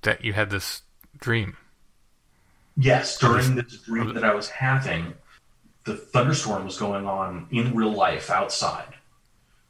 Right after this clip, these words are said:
Speaker 2: Not, not a dream thunderstorm. This was literally energy in the air.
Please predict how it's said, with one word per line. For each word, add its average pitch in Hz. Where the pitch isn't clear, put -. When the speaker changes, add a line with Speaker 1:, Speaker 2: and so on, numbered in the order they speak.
Speaker 2:
Not, 101
not 104
a 107
dream 110
thunderstorm. -
This -
was -
literally 104
energy 101
in 110
the 104
air. 80